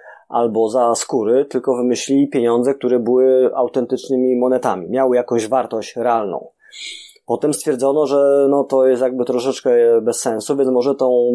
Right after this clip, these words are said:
zabezpieczyć walutę złotem w banku. Mamy złoto w banku i pod to wypi-, wy-, wypuszczamy papiery wartościowe. Teraz jest inaczej, bo ten w-, waluta nie jest zabezpieczona, mm, żadnym kruszcem,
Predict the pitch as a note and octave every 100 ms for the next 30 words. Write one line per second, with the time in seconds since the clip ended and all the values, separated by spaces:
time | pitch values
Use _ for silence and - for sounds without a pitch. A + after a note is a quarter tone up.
0 | A#2+ A2 C3 B2+ - C#3+ C#3 C3 - -
1 | A2 B2+ A#2+ B2 C3 C3 C3 B2+ C3 B2+
2 | A#2 A2 B2 A2 C3+ C#3+ D3 D3+ D3+ G#2
3 | E2+ D2+ _ _ _ - - - _ -
4 | D3 C#3+ A#2+ A#2 G#2+ B2+ F3 F3+ C#3+ C3+
5 | C3+ B2 A#2+ - A2+ A2+ A2+ A#2+ - A#2+
6 | A2 B2 B2 - C3+ B2 B2 A#2+ B2+ G#2
7 | G2+ G2 G#2 A2 - G2 - E2+ D#2 -
8 | _ - - - - E3+ D#3 C#3+ B2+ C3
9 | C#3 C3+ A2 G2+ - A2+ G#2+ G#2 G#2 G2+
10 | G#2 A#2 A#2+ A#2 B2 A#2 G#2 G#2 G2+ G#2+
11 | G#2 G#2+ G#2 G2+ G2+ G2+ F#2+ G#2 G#2+ G#2
12 | G#2 A#2+ A2+ A2 - G#2 - F3 A3+